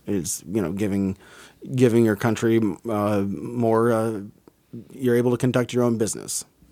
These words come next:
Yeah, I think that's definitely a factor. There's also the fact that this topic had very much been covered in the newspapers and, and in the news in Japan, and, and so, uh, the, the, probably for at least a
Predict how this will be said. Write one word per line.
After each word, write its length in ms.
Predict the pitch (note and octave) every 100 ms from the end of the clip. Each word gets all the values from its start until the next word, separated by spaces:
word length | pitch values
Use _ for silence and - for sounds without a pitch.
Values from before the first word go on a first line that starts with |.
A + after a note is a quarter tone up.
| _
Yeah, 160 | - B2
I 80 | G#2
think 200 | G#2+ F#2
that's 200 | F2+ -
definitely 460 | D#2 D2+ E2 D#2+
a 80 | D#2+
factor. 540 | - A2+ C3 - - - - - - - - - _ _ _ _ _ _ -
There's 280 | B2 A#2+ A2+
also 640 | G#2+ - A2+ G#2 G#2 A2 _ _ _ _ _ B2
the 100 | A#2
fact 340 | A2+ G2 F#2+
that 300 | G#2 F#2 - _ _ _ _ _ -
this 260 | C3+ D3
topic 440 | - C#3 C3+ A#2+ -
had 420 | A2+ G#2 F#2+ - -
very 300 | A#2 B2 C3+
much 260 | B2 A2+ - _ C3
been 200 | A#2+ A2
covered 400 | - C3+ A#2 A2
in 140 | G2+
the 60 | F#2
newspapers 760 | B2+ B2+ - B2 A#2 A2+ G#2
and, 140 | G#2 F2+
and 140 | A2
in 80 | G#2+
the 60 |
news 320 | G2+ A2 A#2+ G#2
in 60 |
Japan, 340 | G2+ - G2 F#2+
and, 180 | F#2 -
and 180 | G2+ G2+
so, 460 | - G2+ G2 F#2+ -
uh, 200 | F#2 D#2
the, 140 | A#2+ G#2+
the, 140 | G2+
probably 320 | - A#2+ A2+
for 240 | G2+ A2 F#2
at 100 | A2
least 380 | C3+ C3 -
a 240 | A#2 G#2